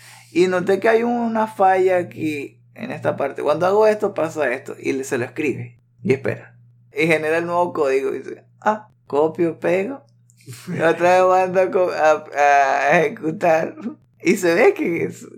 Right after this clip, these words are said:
que hizo caso y agregó los cambios, ¿no? Y así las personas pueden probar sus ideas muchísimo más rápido. No tienen que escribir código, porque ya entienden. Como si uno tuviera una per-, un programador al otro lado del mundo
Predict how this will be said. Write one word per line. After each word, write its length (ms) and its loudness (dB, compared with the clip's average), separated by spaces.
que 380 -6
hizo 420 -6
caso 440 2
y 160 2
agregó 380 2
los 140 -4
cambios, 340 -2
¿no? 200 -10
Y 160 0
así 320 2
las 140 -4
personas 540 -4
pueden 600 -2
probar 400 4
sus 160 -8
ideas 280 -2
muchísimo 600 -2
más 160 -8
rápido. 380 -14
No 160 -4
tienen 220 0
que 80 -8
escribir 360 -6
código, 460 -2
porque 300 -4
ya 160 2
entienden. 600 -2
Como 200 -4
si 100 -4
uno 160 -2
tuviera 520 2
una 320 -2
per-, 200 -4
un 120 -10
programador 920 0
al 260 0
otro 260 -2
lado 360 2
del 140 0
mundo 460 -2